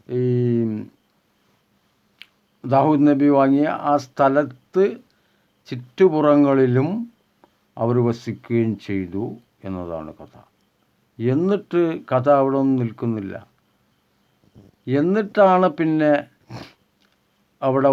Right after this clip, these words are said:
വന്നിട്ട് റോമാ സാമ്രാജ്യക്കാരൊക്കെ പിടിച്ചടക്കുന്നത്. അപ്പോൾ ആ റോമാ സാമ്രാജ്യം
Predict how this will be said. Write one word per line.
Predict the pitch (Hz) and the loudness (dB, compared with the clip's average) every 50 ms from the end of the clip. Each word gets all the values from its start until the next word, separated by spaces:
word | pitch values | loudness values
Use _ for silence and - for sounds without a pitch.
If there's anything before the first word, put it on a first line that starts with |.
| 131 | 4
വന്നിട്ട് | 131 127 127 127 127 117 123 - 156 165 170 170 - - _ _ _ _ _ _ _ _ _ _ _ _ _ _ _ _ _ _ _ _ _ _ _ _ _ - 120 120 113 | 4 2 2 0 -2 -2 -4 -6 -6 -6 -6 -6 -10 -14 _ _ _ _ _ _ _ _ _ _ _ _ _ _ _ _ _ _ _ _ _ _ _ _ _ -6 -4 -2 0
റോമാ | 123 131 131 143 151 160 160 160 151 - - | 2 4 4 4 4 6 6 4 4 2 2
സാമ്രാജ്യക്കാരൊക്കെ | 147 135 127 127 131 131 135 127 120 123 127 120 123 - 123 117 117 113 113 95 - - 110 101 98 - _ | 0 0 2 2 2 2 0 0 -2 -4 -4 -6 -4 0 2 2 2 2 -2 -6 -8 -8 -8 -8 -8 -8 _
പിടിച്ചടക്കുന്നത്. | - 101 87 - - - 98 80 85 82 _ - 76 76 80 80 - _ - 92 _ _ _ _ _ _ _ _ _ _ _ _ _ _ _ _ _ _ _ _ _ _ _ _ - | -16 -14 -14 -16 -14 -14 -14 -14 -14 -16 _ -20 -20 -20 -20 -20 -20 _ -20 -20 _ _ _ _ _ _ _ _ _ _ _ _ _ _ _ _ _ _ _ _ _ _ _ _ -8
അപ്പോൾ | 120 - 147 160 | -2 2 2 4
ആ | 175 160 | 4 4
റോമാ | 147 139 147 180 214 240 226 226 - | 4 4 4 4 4 2 2 2 2
സാമ്രാജ്യം | 208 190 190 190 190 180 180 180 175 156 135 - 185 175 | 2 2 4 4 4 4 4 4 2 0 -2 -2 -2 0